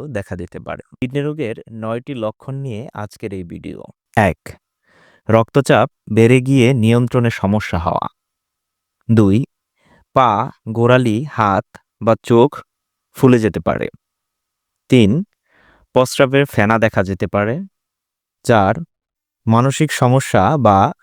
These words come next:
চিন্তা ভাবনায় সমস্যা হতে পারে। পাঁচ,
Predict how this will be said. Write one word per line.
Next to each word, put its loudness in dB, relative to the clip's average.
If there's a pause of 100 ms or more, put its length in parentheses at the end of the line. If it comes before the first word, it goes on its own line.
(300)
চিন্তা 2
ভাবনায় 0
সমস্যা 0
হতে 0
পারে। -4 (1200)
পাঁচ, 2